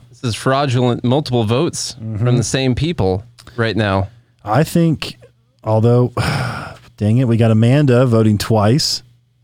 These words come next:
Speaker 2: three times, four times,
Speaker 1: Okay, s-
Speaker 2: five times for number two.
Speaker 1: starting right, I'm gonna do this again. I know that for people listening, this is annoying.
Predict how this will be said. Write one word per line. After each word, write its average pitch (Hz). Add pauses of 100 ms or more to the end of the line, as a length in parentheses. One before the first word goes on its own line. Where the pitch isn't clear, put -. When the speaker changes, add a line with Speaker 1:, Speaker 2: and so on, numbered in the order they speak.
(120)
Speaker 2:
three 175
times, 165 (840)
four 226
times, 170
Speaker 1:
Okay, 170
s- - (360)
Speaker 2:
five 185
times 147
for 139
number 123
two. 131 (420)
Speaker 1:
starting 170
right, 190
I'm 147
gonna 220
do 196
this 190
again. 190
I 143
know 160
that 175
for 165
people 170
listening, 143
this 139
is 139
annoying. 131